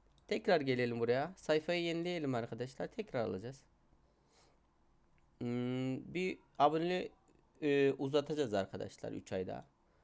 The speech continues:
Uzat diyoruz. Yeniledikten sonra. Tekrar abone ol diyoruz. Evet bunu, e, kaç aya kadar sınırlandırıyor? Üç, ü-,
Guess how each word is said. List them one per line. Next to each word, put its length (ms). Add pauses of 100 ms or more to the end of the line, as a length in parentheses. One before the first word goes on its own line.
(240)
Uzat 340
diyoruz. 440 (160)
Yeniledikten 560
sonra. 380 (240)
Tekrar 280
abone 280
ol 160
diyoruz. 380 (2750)
Evet 260
bunu, 360 (360)
e, 280
kaç 200
aya 120
kadar 220
sınırlandırıyor? 1080
Üç, 340 (140)
ü-, 200